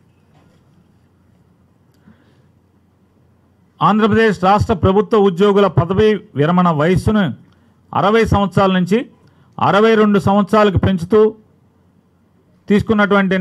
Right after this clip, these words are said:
నిర్ణయాన్ని రాష్ట్ర మంత్రిమండలి ఆమోదించడం జరిగింది. అలాగే పదకొండవ పిఆర్సీ కూడా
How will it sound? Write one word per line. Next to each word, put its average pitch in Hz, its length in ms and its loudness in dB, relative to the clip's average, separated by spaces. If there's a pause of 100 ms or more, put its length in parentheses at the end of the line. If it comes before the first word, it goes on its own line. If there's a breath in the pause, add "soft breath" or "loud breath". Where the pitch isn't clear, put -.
నిర్ణయాన్ని 208 460 2 (560)
రాష్ట్ర 175 400 0
మంత్రిమండలి 180 600 2 (420)
ఆమోదించడం 156 580 0
జరిగింది. 165 320 -4 (1500 soft breath)
అలాగే 208 380 2 (920)
పదకొండవ 214 500 0 (140)
పిఆర్సీ 202 520 2 (2500)
కూడా 180 160 2